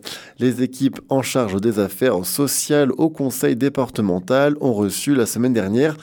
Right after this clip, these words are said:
le Dé d'or. Ce prix récompense l'engagement et le travail effectué pour valoriser les métiers du médico-social, notamment dans le cadre des actions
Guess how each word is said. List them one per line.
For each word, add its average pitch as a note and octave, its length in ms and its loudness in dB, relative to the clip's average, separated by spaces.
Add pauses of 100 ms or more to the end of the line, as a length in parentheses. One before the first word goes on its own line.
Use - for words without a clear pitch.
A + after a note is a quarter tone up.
(260)
le A#2 360 2
Dé A#2+ 280 0
d'or. C#3+ 520 0
Ce - 200 -4
prix C3 280 -4
récompense C3 640 -2
l'engagement A2 580 0
et F#2 80 -4
le G#2 140 -2
travail G#2 460 0
effectué G#2 480 -4 (340)
pour B2 160 0
valoriser G2 640 0
les G2 160 0
métiers C#3+ 600 0
du F2 200 -8
médico-social, A2 1200 -2 (440)
notamment F2+ 560 -6
dans F2+ 140 -4
le E2+ 120 -2
cadre A2+ 340 -2
des F#2 220 -4
actions B2 500 -4